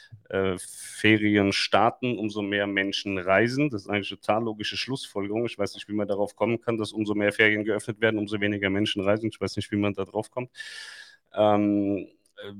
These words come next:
kann sich nichts entspannen. Es kann sich einfach nichts in Kürze entspannen. Also es ist vollkommener Irrsinn zu, zu glauben, dass das jetzt, äh, sich entspannt. So, meine Theorie ist ja so, wie die der Lufthansa sagte, im Winter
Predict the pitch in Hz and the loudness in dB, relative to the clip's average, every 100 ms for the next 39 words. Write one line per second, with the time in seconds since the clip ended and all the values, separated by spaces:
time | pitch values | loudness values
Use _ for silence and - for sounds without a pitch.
0 | 95 - 120 123 110 101 76 92 98 95 | -12 2 4 4 4 2 0 0 2 0
1 | 78 - 123 127 113 - - 98 - 95 | 0 0 2 4 2 0 -2 -4 2 0
2 | - 110 110 - - 107 113 110 - 92 | 0 2 2 2 -6 0 4 4 2 -6
3 | - 117 113 92 95 101 - 110 110 120 | 0 2 2 0 -2 -8 -2 0 2 4
4 | 113 107 98 _ - 143 147 127 127 127 | 6 6 2 _ 0 4 4 6 4 4
5 | 113 - 120 104 - 104 107 113 113 107 | -4 -4 -4 -4 -6 2 4 4 2 -4
6 | - 104 107 - - - 87 104 87 101 | -4 -8 -10 -10 -14 -14 -8 -8 -8 -12
7 | 98 95 - 113 - _ _ _ _ _ | -8 -10 -6 -8 -8 _ _ _ _ _
8 | _ 92 98 107 104 117 110 113 120 117 | _ -8 -4 -4 -2 -2 0 -2 -2 -4
9 | 104 107 107 104 104 - 104 107 120 110 | -6 -6 -4 -4 -6 -6 -6 -2 0 4
10 | 101 98 110 - 120 - - - - 110 | 6 8 6 4 -4 -4 -16 -18 -2 4
11 | 107 143 78 - | 6 6 6 2